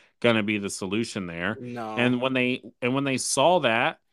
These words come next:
Speaker 1: they saw this, they, they saw this market at, in the draft. They knew that they were gonna be moving on from Frank Reich,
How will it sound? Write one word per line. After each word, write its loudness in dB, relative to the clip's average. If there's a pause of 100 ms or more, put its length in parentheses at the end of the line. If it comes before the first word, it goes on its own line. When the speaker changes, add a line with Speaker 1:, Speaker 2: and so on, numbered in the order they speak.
(360)
Speaker 1:
they 2
saw 4
this, -2
they, -2
they -6
saw -2
this -8
market -4 (100)
at, -6
in -8
the -6
draft. -6 (240)
They 4
knew 4
that 4
they 0
were 0
gonna 0
be 0
moving 0
on 2
from -4
Frank -2
Reich, 0